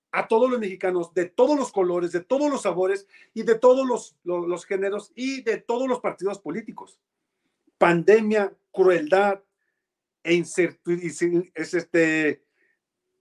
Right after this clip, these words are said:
no, la otra palabra no la, no la escribí bien, pero son palabras que duelen, que duelen. Y luego en eso saca, justamente después de eso saca López Obrador,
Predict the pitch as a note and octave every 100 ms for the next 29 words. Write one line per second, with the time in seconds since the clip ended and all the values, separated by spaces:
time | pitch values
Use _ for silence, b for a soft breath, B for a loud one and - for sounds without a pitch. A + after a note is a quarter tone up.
0 | _ _ _ _ _ _ _ _ _ _
1 | _ C#3 F3 E3+ F#3 F3+ C#3+ E3 E3+ E3+
2 | F3 E3+ E3 E3 E3 C#3 C3 A2 _ _
3 | _ b b b b _ A#3+ C4 B3 -
4 | A#3 B3 A#3+ - _ _ _ _ _ _
5 | _ _ E3 E3+ F#3+ F3+ F#3 G#3 _ _
6 | _ _ _ _ _ _ _ _ _ _
7 | _ _ _ _ _ _ - C#3 D3 D3+
8 | A2+ _ _ _ _ _ _ _ _ _
9 | C#3 C#3 C3+ A2+ G#2 b b b b D#3+
10 | G#3+ A#3+ B3+ A#3+ A#3+ G#3+ - A3+ A3 G3
11 | A3 C4 - A#3+ B3+ B3 A3+ F3+ - G#3+
12 | A3 A3+ G3+ A#3 A3+ A#3 A3 A3 A3 G#3
13 | G3 F3 F3 F#3+ E3+